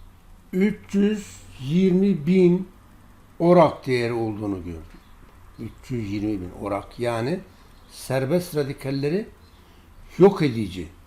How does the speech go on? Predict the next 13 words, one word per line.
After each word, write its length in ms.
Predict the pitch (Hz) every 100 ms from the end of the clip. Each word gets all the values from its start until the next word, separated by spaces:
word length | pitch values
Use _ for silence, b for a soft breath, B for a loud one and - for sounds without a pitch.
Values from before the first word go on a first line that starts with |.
| - 113
orak. 320 | 107 110 - - - - - - - - - - - - - - - b b b b - - - - - _ -
Karanfil 680 | - 160 196 196 208 233 262 - -
daha 200 | 139 147
fazla. 400 | 107 95 87 87 - - - - - - - - - - _ - - -
Üç 260 | - -
yüz 80 | 104
otuz 400 | 101 - 117 101
bin. 160 | 87 82 - - - - - - - - - - - - - - - - 1017 - - - - - - - -
Zerdeçal 800 | - 147 147 175 180 180 175 226 - - - - - - - - - - - - - 131
yüz 340 | 131 160 139
elli 340 | 160 160 165
dokuz 460 | 143 143 175 143 110
bin. 220 | 92 85